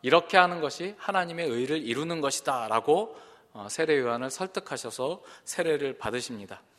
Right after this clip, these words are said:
예수께서 받으신 세례의 의미는 죄인의 자리에 함께 서시는 것, 죄인들과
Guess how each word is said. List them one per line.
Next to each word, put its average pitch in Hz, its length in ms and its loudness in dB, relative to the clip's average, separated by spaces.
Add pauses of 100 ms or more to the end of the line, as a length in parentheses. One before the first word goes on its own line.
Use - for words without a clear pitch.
(440)
예수께서 208 420 6
받으신 214 460 8
세례의 214 480 4
의미는 135 580 -4 (580)
죄인의 170 500 4
자리에 139 360 2
함께 208 480 -2
서시는 180 520 -4
것, 117 140 -8 (360)
죄인들과 160 800 4